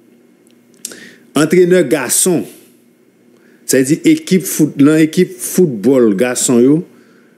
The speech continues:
Bon, nous, pourquoi j'aime moins ça qu'on fille à entraîner équipe football garçon? Ok, nous, pourquoi well. Mais les garçons qui entraînent équipe football femme. Les autres entraîneurs féminins, c'est pas sexe entraîneur qui est important, c'est qui équipe,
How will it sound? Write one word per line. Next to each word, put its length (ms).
Bon, 240
nous, 100
pourquoi 220
j'aime 220
moins 140
ça 220
qu'on 240
fille 240
à 140
entraîner 360
équipe 180
football 320
garçon? 320
Ok, 120
nous, 180
pourquoi 260
well. 340
Mais 240
les 140
garçons 460
qui 100
entraînent 320
équipe 360
football 360
femme. 380
Les 100
autres 340
entraîneurs 380
féminins, 540
c'est 160
pas 180
sexe 480
entraîneur 600
qui 100
est 40
important, 500
c'est 240
qui 280
équipe, 440